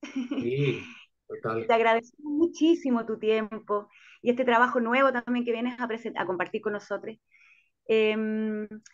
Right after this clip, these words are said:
Speaker 2: y bueno, eh, quedan muchas preguntas. Eh, en relación al material, al registro, este va a ser relevado, em, mañana, entre mañana y pasado mañana, en las redes de la universidad.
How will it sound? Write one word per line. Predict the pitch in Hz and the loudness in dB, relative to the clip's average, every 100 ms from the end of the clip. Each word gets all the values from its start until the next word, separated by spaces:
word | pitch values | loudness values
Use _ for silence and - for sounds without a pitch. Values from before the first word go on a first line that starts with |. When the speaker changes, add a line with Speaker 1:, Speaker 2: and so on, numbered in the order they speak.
| _ _ | _ _
Speaker 2:
y | - | 0
bueno, | 240 240 196 170 - - | 4 4 2 -4 -6 -6
eh, | 202 202 - | -4 -4 0
quedan | 285 285 240 | 4 6 8
muchas | 277 339 294 | 8 4 -2
preguntas. | 254 196 156 165 - 254 - _ _ _ _ _ _ _ _ - | -2 -2 -2 -8 -14 -20 -20 _ _ _ _ _ _ _ _ -2
Eh, | 240 226 226 | 0 0 -2
en | 226 233 | -2 -2
relación | 254 247 311 302 | -2 -2 -2 -2
al | |
material, | 302 294 285 349 330 | -4 -2 2 2 2
al | 262 | 0
registro, | 233 240 240 240 240 | -6 -6 -6 -6 -6
este | 240 233 | -6 -4
va | 220 | -6
a | |
ser | - 233 233 233 - 185 | -4 -2 0 -2 -4 -8
relevado, | 196 190 208 269 240 233 240 _ _ _ _ _ | -6 -2 2 2 2 -2 -10 _ _ _ _ _
em, | 214 220 214 214 214 - - _ _ _ _ _ - | -2 0 0 -2 -4 -8 -16 _ _ _ _ _ 0
mañana, | 233 240 233 233 269 339 _ _ _ _ - - | 4 6 6 4 0 -8 _ _ _ _ -18 -12
entre | 208 214 | -8 -6
mañana | 214 214 | -4 -4
y | 220 | -4
pasado | 208 233 220 | -6 -4 -2
mañana, | 254 302 294 302 311 | 0 0 2 2 0
en | - 294 | -2 -4
las | 311 | -4
redes | 254 269 277 247 | -2 0 0 0
de | |
la | 247 | -2
universidad. | 233 214 175 - 175 | -2 -2 -6 -8 -14